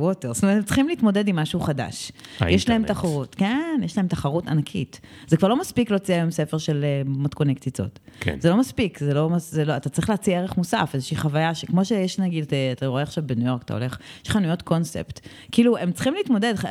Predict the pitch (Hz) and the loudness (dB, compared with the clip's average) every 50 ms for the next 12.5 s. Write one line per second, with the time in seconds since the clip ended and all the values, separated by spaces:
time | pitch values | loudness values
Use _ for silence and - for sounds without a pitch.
0 | 143 - 202 214 254 247 202 175 - 190 175 190 160 147 160 165 165 156 127 120 | -2 0 2 2 4 2 2 0 0 -2 -2 -2 0 0 0 0 0 0 0 0
1 | 131 151 - - 269 349 415 330 254 262 254 285 349 392 359 277 - 208 - 190 | 0 0 0 0 0 0 0 2 2 2 2 2 -2 -2 -2 -2 -2 0 0 0
2 | 175 202 254 254 - 330 269 185 180 - 170 - 233 247 240 - 226 269 294 302 | 0 0 0 -2 -2 -2 -2 -2 -4 -2 -2 0 0 0 0 0 0 2 2 2
3 | 277 196 151 147 160 - 185 185 180 151 156 - - - 302 277 254 269 269 - | 0 0 0 0 -2 0 0 0 2 0 0 -2 0 0 2 2 2 2 0 0
4 | 311 254 220 - - - - - - - - - - 175 170 156 151 - - 147 | -2 -2 -2 -4 -8 -12 -16 -18 -16 -16 -12 -4 0 2 2 2 2 0 -2 -2
5 | 156 147 139 - - 147 147 143 139 135 135 135 131 131 123 - - 151 147 160 | -2 -2 -2 -2 -2 -2 0 0 0 0 0 0 0 -2 -2 -2 0 2 2 2
6 | 156 131 156 147 - 262 285 311 269 262 - - 240 254 339 427 415 359 - - | 2 2 -2 0 2 2 2 2 2 0 0 2 2 2 0 0 -2 -4 -4 -2
7 | 247 208 180 175 - - 175 165 165 170 - - 294 370 403 370 - 208 170 180 | 0 0 0 0 -2 -2 0 0 0 0 0 0 0 0 0 -2 -2 -2 -2 -2
8 | 185 - - 269 254 226 220 247 262 - 247 - - 240 214 240 247 240 226 - | -2 -2 -2 0 0 0 0 -2 -2 -2 -2 0 0 0 2 2 2 0 0 0
9 | - 285 294 240 170 165 165 160 - - - 220 226 240 240 220 196 180 175 165 | -2 0 0 0 -2 -2 -4 -6 -8 -6 -4 -2 0 0 0 0 -2 -2 -2 0
10 | 160 156 170 165 165 170 170 185 208 214 220 - - 208 185 185 196 185 - 254 | 2 4 4 6 4 2 2 0 0 0 -2 -2 -4 -6 -2 2 2 2 2 2
11 | 254 247 226 202 175 180 - - - - - - - - - - - - - 208 | 2 2 2 2 0 -2 -4 -4 -4 -4 -4 -6 -14 -14 -14 -14 -2 4 4 4
12 | 208 208 - 226 - - 262 254 240 | 6 4 2 0 2 4 4 4 4